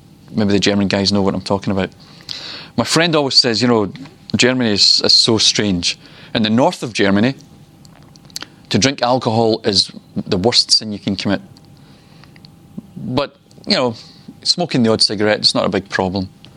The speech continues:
But in southern Germany, if you don't have a drink, there's something wrong with you. But woe betide you if you smoke." <laughs> You know, and so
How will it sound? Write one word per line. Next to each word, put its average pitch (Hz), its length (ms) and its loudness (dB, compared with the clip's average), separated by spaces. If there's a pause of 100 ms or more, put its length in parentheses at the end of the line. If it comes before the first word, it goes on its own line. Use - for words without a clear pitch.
(480)
But 147 120 0
in 120 80 -2
southern 175 420 0
Germany, 101 460 0 (2250)
if 117 120 -2
you 113 60 4
don't 131 220 2
have 143 120 0
a 117 40 4
drink, 104 260 0
there's 107 120 2
something 123 260 0
wrong 151 200 2
with 180 180 2
you. 95 100 2 (1500)
But 104 100 4
woe 120 200 4
betide 117 420 0
you 110 60 2
if - 120 -4
you 107 60 2
smoke." - 520 0 (460)
<laughs> 156 460 0 (1120)
You 165 80 0
know, 160 200 0 (440)
and 135 100 -2
so 139 260 0